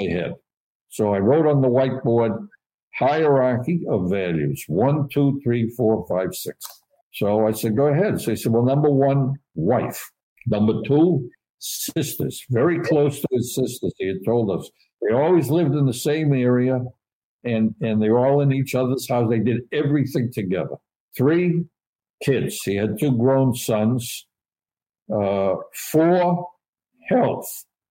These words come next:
His doctor had told him his liver tests were abnormal. Five, trips to Italy. He loved trips to, he went every year for two weeks. He loved it. Now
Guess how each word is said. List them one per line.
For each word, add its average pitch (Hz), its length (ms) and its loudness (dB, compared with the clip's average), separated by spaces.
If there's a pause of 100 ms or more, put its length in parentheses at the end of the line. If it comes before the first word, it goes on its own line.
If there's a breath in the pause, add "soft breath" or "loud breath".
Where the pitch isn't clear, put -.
(160)
His 110 200 -4
doctor 139 460 0
had 123 240 -2
told 131 280 0
him 113 140 2
his 104 220 -2
liver 143 400 0
tests - 600 -6 (280)
were 110 280 2
abnormal. 120 800 0 (460)
Five, 110 720 0 (500)
trips - 600 -2 (200)
to 135 220 2
Italy. 101 480 -4 (320)
He 101 140 -2
loved 135 600 0
trips - 320 -4
to, 127 120 2
he 117 100 0
went 110 300 0
every 151 380 0
year 135 260 0
for - 120 -6 (100)
two 117 140 2
weeks. 156 420 0
He 85 140 -4
loved 139 400 2
it. 147 80 0 (680)
Now 139 640 0